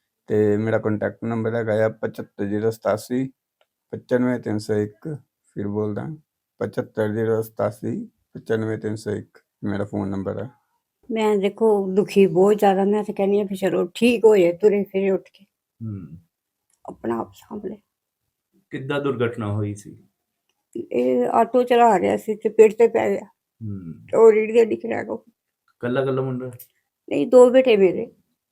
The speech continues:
Speaker 2: ਤੇ ਉਹ ਅਲੱਗ ਹੈ ਦੂਜਾ।
Speaker 3: ਅੱਛਾ, ਉਹ ਵੱਖਰਾ ਰਹਿੰਦਾ ਹੈ।
Speaker 2: ਹਾਂਜੀ।
Speaker 3: ਪਰਿਵਾਰ ਦੀ ਕੋਈ ਮਦਦ ਨਹੀਂ ਕਰਦਾ?
Speaker 2: ਨਹੀਂ, ਚਲੋ ਕਰਦੇ ਤੇ ਹੈ, ਪਰ ਦੇਖੋ ਮਜ਼ਦੂਰੀ ਤੇ ਮਜ਼ਦੂਰੀ ਹੈ।
Speaker 3: ਉਹ ਮਤਲਬ ਉਹ ਉਹਨਾਂ ਦਾ ਆਪਣਾ ਗੁਜ਼ਾਰਾ ਮਸਲਾ
Speaker 2: ਹਾਂਜੀ,
Speaker 3: ਚੱਲਦਾ ਹੋਇਆ।
Speaker 2: ਚਲੋ ਜਿੰਨੀ ਕੁ ਹੋ ਸਕੇ ਕਰ ਵੀ ਦਿੰਦਾ ਹੈ, ਨਹੀਂ ਗੱਲ ਕਿ ਨਹੀਂ।
Speaker 3: ਹੂੰ।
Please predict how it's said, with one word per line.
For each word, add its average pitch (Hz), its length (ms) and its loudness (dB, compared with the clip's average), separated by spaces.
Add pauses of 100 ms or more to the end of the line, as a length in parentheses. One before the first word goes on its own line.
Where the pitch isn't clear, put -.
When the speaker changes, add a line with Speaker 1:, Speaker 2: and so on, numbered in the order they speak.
(320)
Speaker 2:
ਤੇ - 60 -4
ਉਹ - 360 -2 (120)
ਅਲੱਗ 202 340 0
ਹੈ 196 60 -2
ਦੂਜਾ। 175 300 -6 (880)
Speaker 3:
ਅੱਛਾ, 120 180 -8
ਉਹ 113 80 -2
ਵੱਖਰਾ 110 340 -6
ਰਹਿੰਦਾ 98 260 -6
ਹੈ। 98 60 -10
Speaker 2:
ਹਾਂਜੀ। - 180 -6
Speaker 3:
ਪਰਿਵਾਰ 107 220 -2
ਦੀ 117 120 -6
ਕੋਈ 123 140 -4
ਮਦਦ 117 260 -6
ਨਹੀਂ 120 180 -8
ਕਰਦਾ? 113 300 -14 (160)
Speaker 2:
ਨਹੀਂ, 330 220 4
ਚਲੋ 349 240 -2
ਕਰਦੇ 262 360 4
ਤੇ 269 80 0
ਹੈ, 254 240 8
ਪਰ 262 180 0
ਦੇਖੋ 247 280 0
ਮਜ਼ਦੂਰੀ 214 460 2
ਤੇ 202 100 -2
ਮਜ਼ਦੂਰੀ 170 560 -4
ਹੈ। - 160 -20 (160)
Speaker 3:
ਉਹ 120 140 -10
ਮਤਲਬ 117 260 -6
ਉਹ 127 140 2
ਉਹਨਾਂ 120 160 -4
ਦਾ 117 120 0
ਆਪਣਾ 117 260 -6
ਗੁਜ਼ਾਰਾ 117 300 -4
ਮਸਲਾ 185 260 -2
Speaker 2:
ਹਾਂਜੀ, 185 300 6
Speaker 3:
ਚੱਲਦਾ - 60 -2
ਹੋਇਆ। 214 400 4
Speaker 2:
ਚਲੋ 185 220 4
ਜਿੰਨੀ 196 260 6
ਕੁ 202 100 2
ਹੋ 190 160 8
ਸਕੇ 165 340 2
ਕਰ 170 220 4
ਵੀ 190 120 4
ਦਿੰਦਾ 165 340 4
ਹੈ, 165 120 0
ਨਹੀਂ 180 160 4
ਗੱਲ 170 180 2
ਕਿ 156 120 -10
ਨਹੀਂ। 160 300 0
Speaker 3:
ਹੂੰ। - 480 -16